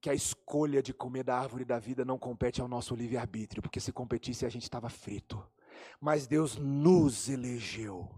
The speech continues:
e nos predestinou e nos salvou para que nós fôssemos participantes do alimento celestial. Talvez você nem perceba muito isso, mas se você tá aqui hoje de manhã, se você crê em Cristo Jesus, é porque Deus te escolheu pra provar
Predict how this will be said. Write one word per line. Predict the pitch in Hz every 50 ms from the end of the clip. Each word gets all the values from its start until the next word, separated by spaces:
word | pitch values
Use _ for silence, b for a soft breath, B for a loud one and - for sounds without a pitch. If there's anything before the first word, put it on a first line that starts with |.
| - - _ _ b b b b b b b -
e | 165
nos | 160 160 160 160 143 - -
predestinou | - - _ 190 185 180 170 139 123 156 160 147 - - - 147 131 123 127 123 117 107 98 92 90 - B B B B B B -
e | 170
nos | 160 165 185 -
salvou | - - 185 165 156 151 131 117 - 143 151 151 147 139 117 B B B - -
para | 156 151 156
que | - 156
nós | 151 151 -
fôssemos | - 151 151 - - 143 139 135 - - - _ _ _
participantes | - 170 156 143 139 - - - 156 - - - 139 - _ - 131 131 120 - 131 123
do | - - 127 120
alimento | 120 117 113 104 107 104 98 - -
celestial. | - - 107 95 95 98 - - 90 87 82 76 - - - _ _ _ _ _ _ _ _ _ _ _ _ _ _ _ _ _ _ _ _ _ _ _ _ _ _ _ _ _ _ _ _ _ _ _ _ _ _ _ _ _ _ _ _ _ _ _ _ _ _ _ _ _ _ _ _ _
Talvez | 143 151 147 165 151
você | 160 - - 151
nem | 170 170
perceba | 131 175 156 - - 151 151 139 147
muito | 139 143 147 - 143
isso, | 131 123 - 131
mas | 139 131
se | -
você | 151 139 - 143
tá | - 151
aqui | 139 - - 147
hoje | 143 139 131
de | 127 139
manhã, | 139 135 135 131
se | 127 -
você | 131 - - 135
crê | - 143 139
em | 139
Cristo | - - 135 135 - 135
Jesus, | 123 135 120 123 120
é | -
porque | - - 139
Deus | 127 135 139 135 -
te | - - - 185
escolheu | 156 - - - - 165 143 143 147 147 139
pra | - 139 131
provar | - - - 143 120 113 - 135 151 131 131 127